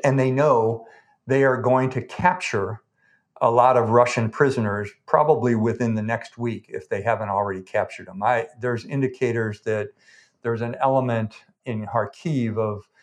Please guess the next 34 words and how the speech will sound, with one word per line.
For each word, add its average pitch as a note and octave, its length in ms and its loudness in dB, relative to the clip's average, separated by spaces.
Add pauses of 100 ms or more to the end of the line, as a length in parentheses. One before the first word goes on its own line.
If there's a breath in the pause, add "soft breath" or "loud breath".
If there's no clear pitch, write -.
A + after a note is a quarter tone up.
(240 soft breath)
the A#2 80 -6
Russian A#2 420 0
Fourth C3 440 -2
Tank C#3 320 -6
Division A2+ 440 -4
of G#2+ 120 -6
the G2 80 -10
First B2 320 -4 (300)
Tank C#3 300 -4
Army A#2 500 -2 (460 soft breath)
they B2+ 140 -2
left D3+ 280 2
behind B2 680 2 (200)
estimates B2 760 -2 (260)
somewhere C3 340 -2
between A2+ 380 -4
thirty-five B2 580 2
to F#2+ 80 -4
forty-five A2+ 640 0
tanks - 560 -4 (580 soft breath)
and A2+ 280 -2
thirty-five A#2 680 4
B A#2+ 140 0
M A2 140 0
Ps, A2+ 420 -2
which G#2 200 -8
are G#2 120 -2
the G2 120 -6
Russian A2+ 360 -2
equivalents G#2 560 -4
of G2+ 80 -10
a F#2+ 60 -8
personnel A2+ 500 -4
carrier. G2 460 -6